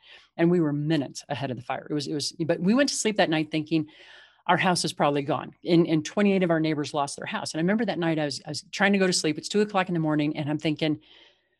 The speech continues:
"Oh my goodness, you know, what are we gonna do? What are we gonna do?" And I thought, "Is this really gonna be the challenge that I can't overcome?"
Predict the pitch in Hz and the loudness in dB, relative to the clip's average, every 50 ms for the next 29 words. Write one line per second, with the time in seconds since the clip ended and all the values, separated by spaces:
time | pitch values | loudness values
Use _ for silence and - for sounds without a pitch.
0 | _ _ _ - 151 151 170 180 180 - 214 247 247 170 - - - - 175 160 | _ _ _ -8 -4 -2 -2 -2 0 0 2 4 4 4 2 -2 -4 -2 0 0
1 | 151 147 165 170 175 190 214 214 202 233 254 254 202 151 147 180 190 196 202 202 | 2 2 2 2 2 2 0 0 0 0 0 2 2 0 0 -2 -2 0 -2 0
2 | 196 254 277 247 - _ _ _ _ - _ _ _ - 180 180 180 185 175 165 | 0 -2 -4 -4 -6 _ _ _ _ -20 _ _ _ -4 -2 -2 0 2 0 0
3 | - _ _ _ _ _ _ _ _ 190 170 170 330 370 - - - 185 208 208 | 0 _ _ _ _ _ _ _ _ -6 -4 -2 -2 -4 -4 -6 -2 0 2 4
4 | 208 208 208 202 196 185 175 180 170 165 151 - - 190 160 165 151 156 151 151 | 4 4 4 2 2 2 2 2 2 2 0 0 -2 -2 0 0 0 0 0 0
5 | 151 151 - - - _ _ _ _ _ _ _ _ - 160 147 147 151 - - | 0 0 -2 -6 -6 _ _ _ _ _ _ _ _ -2 0 0 0 -2 -4 -4
6 | 160 147 143 - 147 143 123 135 123 - - 131 - 120 - | -4 -4 -4 -4 -8 -8 -8 -10 -12 -10 -12 -12 -12 -14 -18